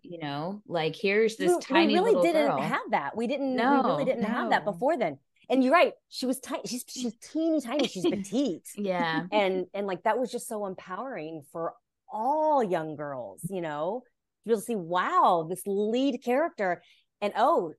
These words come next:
Speaker 2: she can hold her own. She's tough.
Speaker 1: Yeah.
Speaker 3: Yeah.
Speaker 2: You know,
Speaker 1: Yeah.
Speaker 2: she can fight, she can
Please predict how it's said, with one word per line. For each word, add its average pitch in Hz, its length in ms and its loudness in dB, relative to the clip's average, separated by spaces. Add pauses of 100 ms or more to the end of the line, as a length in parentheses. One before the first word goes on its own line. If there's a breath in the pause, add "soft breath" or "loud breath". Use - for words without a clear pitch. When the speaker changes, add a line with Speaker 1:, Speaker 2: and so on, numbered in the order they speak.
(120)
Speaker 2:
she - 240 -10
can 359 140 -6
hold 175 220 -2
her 160 140 0
own. 196 520 -2
She's - 260 -10
tough. - 460 -2 (220)
Speaker 1:
Yeah. 165 320 -8
Speaker 3:
Yeah. 214 180 -2 (280)
Speaker 2:
You 196 180 0
know, 170 180 -2
Speaker 1:
Yeah. 262 160 -4
Speaker 2:
she 247 100 -12
can 254 100 -2
fight, 233 500 2 (100)
she - 80 -12
can 277 160 -4